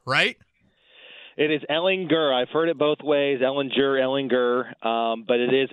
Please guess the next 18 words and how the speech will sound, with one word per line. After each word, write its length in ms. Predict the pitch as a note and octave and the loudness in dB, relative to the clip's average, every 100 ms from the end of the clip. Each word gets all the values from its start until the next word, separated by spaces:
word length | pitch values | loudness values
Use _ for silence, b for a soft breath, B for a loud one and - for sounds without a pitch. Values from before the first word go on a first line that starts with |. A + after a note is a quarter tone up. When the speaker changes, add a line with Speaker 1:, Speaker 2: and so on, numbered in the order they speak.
| C3+ | -4
Speaker 2:
Ehlinger, 840 | C#3 D3 C#3+ B2 D3+ D3 B2 B2 | 0 0 -2 -2 0 2 2 0
as 80 | B2 | -2
in 120 | C3 | -2
Austin 480 | B2 C#3 - D3+ D3 | 0 -2 -2 -4 -4
Powers, 480 | C#3+ D3 C3 A#2+ G#2 | -4 -2 0 -2 0
baby. 320 | B2 A#2+ A#2+ G#2+ | 0 2 -2 0
Gurr, 480 | D#3 F3+ E3 C#3+ C3 | 0 2 2 0 0
baby. 560 | C#3 C3+ C3 C3+ A#2+ - | -2 0 2 0 0 -2
Speaker 1:
Nice. 460 | B2+ C3 D3 C#3 D3 | 0 4 2 2 -2
Speaker 2:
Ehlinger. 360 | C#3 A#2+ G2+ | 0 0 0
Speaker 1:
Yeah, 160 | C#3 C#3+ | 0 0
Tony 280 | D3 D#3 E3 | -2 -2 -2
the 140 | D#3 | -4
Tiger 500 | E3 D3 C#3+ B2+ A#2 | 0 0 0 -2 -6
right 280 | B2 B2+ B2+ | -4 -4 -2
there, 240 | C3 B2+ A#2+ | -2 -2 -2
Matt 320 | B2 B2+ - | -2 -2 -4
Taylor. 460 | C3+ B2 B2 A#2+ | -2 0 0 -2